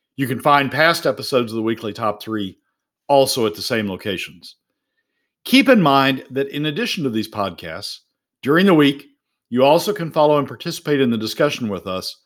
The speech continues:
of these and other issues affecting Alaska's fiscal and economic condition by following us on the Alaskans for Sustainable Budgets Facebook page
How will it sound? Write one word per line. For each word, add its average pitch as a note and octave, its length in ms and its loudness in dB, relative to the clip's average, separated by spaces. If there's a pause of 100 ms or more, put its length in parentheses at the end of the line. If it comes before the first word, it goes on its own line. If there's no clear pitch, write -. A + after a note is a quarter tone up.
(580)
of F#2 120 -12
these F3 320 4
and E3 120 -2
other C#3+ 260 2
issues C#3 320 2
affecting C#3+ 460 -2
Alaska's C3+ 480 0
fiscal - 340 -6
and B2+ 80 2
economic A2+ 520 -2
condition G2 520 -8 (760)
by B2+ 120 2
following C3+ 360 2
us A#2+ 140 -2
on B2 80 -2
the A#2 80 -2
Alaskans A#2 500 0
for G#2+ 140 -8
Sustainable A2 480 -2
Budgets G#2 340 -4
Facebook F3 440 0
page C#3 480 2